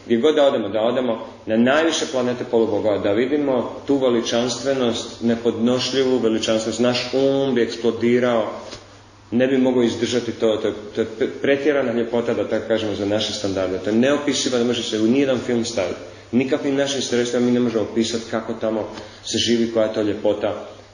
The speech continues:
kreacije i te planete ogromne, Brahma Loka. A, a, svejedno, doživjeli bi kraj i toga. Možda je to još više bolno.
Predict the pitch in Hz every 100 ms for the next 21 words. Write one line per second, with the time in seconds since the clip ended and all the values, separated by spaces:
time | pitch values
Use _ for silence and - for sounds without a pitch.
0 | - 110 104 104 - 110 92 - 107 104
1 | 95 95 95 90 87 90 90 85 - 92
2 | 95 98 90 90 98 - - - - 104
3 | - - - - - - - - - 107
4 | 107 104 98 - - - 104 92 90 -
5 | 156 170 196 202 190 - - - 120 143
6 | 143 160 185 185 170 - 151 139 151 170
7 | - 226 170 113 175 180 190 175 202 220
8 | 220 220 220 226 240 226 240 269 277 170
9 | -